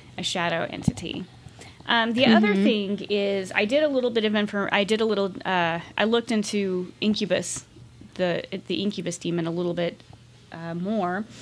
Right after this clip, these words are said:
Speaker 1: And with an incubus, they're, they are a very attractive male demon. They seduce female humans. They have sex with them for pleasure or sustenance.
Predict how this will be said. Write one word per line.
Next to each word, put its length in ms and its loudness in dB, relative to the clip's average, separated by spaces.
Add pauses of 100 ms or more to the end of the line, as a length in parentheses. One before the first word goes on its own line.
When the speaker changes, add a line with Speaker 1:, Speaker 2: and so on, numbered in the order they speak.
(460)
Speaker 1:
And 600 2
with 200 0
an 60 -4
incubus, 520 4
they're, 500 2
they 300 2
are 300 2
a 120 2
very 360 2
attractive 640 -2
male 340 2
demon. 580 -4 (640)
They 120 2
seduce 420 -2
female 320 0
humans. 520 0
They 100 0
have 240 -4
sex 320 -4
with 140 -4
them 160 2
for 140 -4
pleasure 460 -2
or 180 -4
sustenance. 880 -4